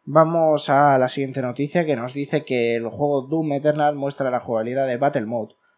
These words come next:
su modo multijugador. Mm, Doom Eternal, eh, el próximo juego que saldrá el veintidós de noviembre de dos mil diecinueve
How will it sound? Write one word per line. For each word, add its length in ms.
su 160
modo 260
multijugador. 720
Mm, 640
Doom 300
Eternal, 600
eh, 160
el 300
próximo 340
juego 220
que 80
saldrá 280
el 60
veintidós 520
de 100
noviembre 400
de 60
dos 60
mil 120
diecinueve 520